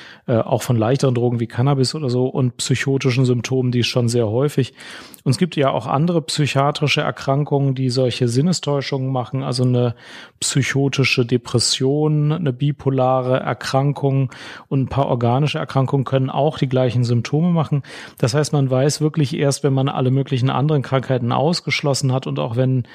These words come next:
äh, eine gewisse Zeit vergangen ist, ähm, dass man das, äh, nach der I C D zehn Schizophrenie nennen sollte. Wobei ich den Patienten, bei denen ich geh-, davon ausgehe, dass das der richtige Diagnosecode ist, auch nicht immer sage, sie haben eine Schizophrenie,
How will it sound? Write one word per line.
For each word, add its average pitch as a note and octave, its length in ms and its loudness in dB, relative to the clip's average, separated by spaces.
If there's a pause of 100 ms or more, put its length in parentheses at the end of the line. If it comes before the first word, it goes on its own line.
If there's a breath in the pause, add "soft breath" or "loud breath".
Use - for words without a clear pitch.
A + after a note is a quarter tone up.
(380 loud breath)
äh, B2+ 180 2
eine B2+ 300 0
gewisse B2+ 300 0
Zeit D3 380 0
vergangen C3+ 480 0
ist, E3 340 -2
ähm, C3 380 0
dass B2+ 200 0
man B2+ 140 0
das, B2 320 0
äh, C3+ 160 -4
nach B2+ 220 -4
der C3+ 140 -2
I D3+ 100 -4
C - 180 0
D A#2+ 140 0
zehn C3+ 420 0
Schizophrenie B2 840 -2
nennen D#3+ 680 -2
sollte. C#3+ 520 2 (600 loud breath)
Wobei C3+ 240 0
ich - 160 -4
den D3+ 160 2
Patienten, D3+ 600 0
bei C#3 120 0
denen C#3 240 0
ich - 240 -6
geh-, D3 180 0
davon C#3 300 0
ausgehe, C#3+ 300 0
dass C3 180 0
das C#3+ 160 -2
der C3 140 0
richtige C3 440 0
Diagnosecode C3+ 840 0
ist, D3+ 160 -2
auch A#2+ 180 -4
nicht C3 220 0
immer C3+ 240 0
sage, B2+ 280 2
sie A#2 180 0
haben C3 140 -2
eine B2+ 220 0
Schizophrenie, C3 800 -2